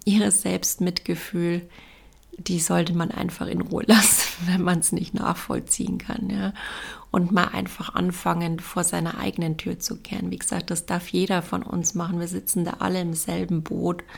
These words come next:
und dürfen einfach hinschauen lernen. Und, ja, mir versagt gleich die Stimme, weil's einfach so ein Thema ist,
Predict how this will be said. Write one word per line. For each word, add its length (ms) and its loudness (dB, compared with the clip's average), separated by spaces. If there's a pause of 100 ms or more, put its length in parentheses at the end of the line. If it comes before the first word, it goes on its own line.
(420)
und 240 0
dürfen 440 0 (920)
einfach 600 0 (120)
hinschauen 500 4
lernen. 460 -2 (100)
Und, 300 -6 (1040)
ja, 260 2
mir 140 -2
versagt 840 2
gleich 300 -4
die 140 0
Stimme, 380 0
weil's 240 -4
einfach 300 -4
so 160 -4
ein 120 -4
Thema 340 -2
ist, 240 -4